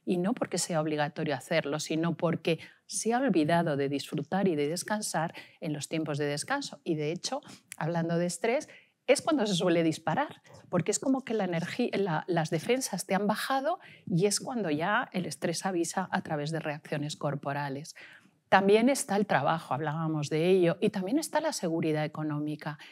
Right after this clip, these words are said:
Estresa mucho pensar que no tienes para comer mañana, estresa mucho pensar que tus hijos no van a poder recibir la educación necesaria. Entonces, que el trabajo sirva para tener una seguridad económica, que no quiere decir estar forrado, porque a lo mejor estás forrado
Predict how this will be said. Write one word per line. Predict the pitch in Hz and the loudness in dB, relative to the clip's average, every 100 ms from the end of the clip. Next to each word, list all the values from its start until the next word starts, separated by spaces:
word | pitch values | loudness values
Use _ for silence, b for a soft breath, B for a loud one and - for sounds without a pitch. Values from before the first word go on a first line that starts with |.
| B | B
Estresa | 165 - - 220 277 - | -6 -4 -2 -2 0 -2
mucho | 220 185 294 - - 170 | -2 0 0 0 -2 -2
pensar | 151 147 156 196 196 | -2 -2 -2 -2 -2
que | 190 | -2
no | 180 | -2
tienes | 185 220 277 233 | -2 -2 -2 -2
para | - 156 | -4 -6
comer | - 151 151 | -6 -6 -6
mañana, | 151 147 151 147 151 - | -4 -4 -2 -2 -2 -6
estresa | 160 - 185 - | -8 -6 -6 -6
mucho | 247 196 254 - | -4 -4 -6 -8
pensar | - 160 - 160 | -8 -6 -6 -6
que | 156 | -6
tus | 156 - | -8 -8
hijos | - 165 165 | -8 -8 -6
no | 160 | -4
van | 165 214 | -4 -6
a | |
poder | 185 156 156 | -6 -8 -8
recibir | - 151 165 156 156 B B B - | -10 -8 -6 -4 -6 B B B -2
la | 175 | 0
educación | 175 170 151 175 151 | 0 0 -4 -4 -2
necesaria. | 147 143 135 160 151 | -2 -4 -6 -4 -4
Entonces, | 156 165 | -6 -6
que | - | -6
el | 175 | -2
trabajo | 202 202 233 - | -2 -2 -2 -6
sirva | - - 269 262 202 - B B B _ | -8 -2 2 4 2 0 B B B _
para | 151 170 180 | -4 0 0
tener | - 202 190 | 0 -4 -4
una | 208 | -4
seguridad | 185 202 202 185 180 | -4 2 4 4 2
económica, | 165 165 247 320 214 - | 0 -2 -2 -2 -4 -8
que | - 196 | -4 -2
no | 196 214 | -2 -4
quiere | - 294 285 | -6 -4 -2
decir | 175 156 - 269 | -2 -4 -4 -2
estar | 170 - 185 | -2 -2 -4
forrado, | 190 - 143 143 254 302 180 B B - | -6 -4 -4 0 0 0 -2 B B -4
porque | 180 175 | -2 2
a | 170 | 0
lo | 151 | 2
mejor | 156 - 247 | -2 -2 -4
estás | 247 - 160 - | -4 -4 -6 -4
forrado | 208 202 247 294 | -4 -2 -2 -2